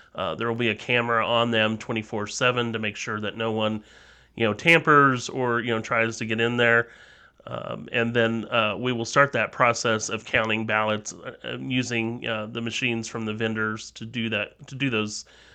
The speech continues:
ballot counts. Um, and as we receive, you know, we'll start with the mail ballots first, and then we will receive, uh, you know, throughout the afternoon into the evening in Saint Louis, we'll be receiving ballots, you know, from the counties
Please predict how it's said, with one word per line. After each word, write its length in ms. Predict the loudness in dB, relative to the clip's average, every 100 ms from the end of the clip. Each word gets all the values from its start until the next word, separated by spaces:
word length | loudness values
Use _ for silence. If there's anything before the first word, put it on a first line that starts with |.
| _
ballot 320 | 2 4 4
counts. 560 | 0 -2 -2 -4 -12 -18 _ -20 -20 _ -6
Um, 500 | -2 -2 -2 -6 -10
and 380 | -4 -2 -2 -4
as 260 | -2 -2 0
we 120 | -2
receive, 720 | -2 -4 -2 0 0 -4 -10
you 80 | -4
know, 120 | 0
we'll 160 | 0 -2
start 200 | 0 2
with 100 | 2
the 80 | 0
mail 480 | 4 6 6 4 0 -10 -6
ballots 420 | 0 2 0 -2
first, 480 | 6 6 6 0 -16 -20 -20 -20 -6
and 140 | 0
then 220 | 2 2 2
we 100 | 0
will 160 | 2
receive, 800 | 0 -2 0 2 2 0 -6 -16
uh, 300 | -10 -6 -6 -6
you 120 | -4
know, 60 | -4
throughout 380 | -2 2 2 2
the 80 |
afternoon 520 | 4 2 2 -2 0 0
into 200 | -4 -6
the 200 | -6 -4
evening 380 | -2 0 0
in 140 | 0 -4
Saint 240 | -4 -2
Louis, 280 | 0 0 -2
we'll 140 | -4
be 140 | -4 -4
receiving 560 | -6 -6 -6 -4 -6
ballots, 540 | -6 -4 -4 -6 -10 -12 -16 -20 -18 -4
you 60 |
know, 60 | -2
from 220 | -2 -4
the 80 | -4
counties 680 | -4 0 2 0 -4 -8 -12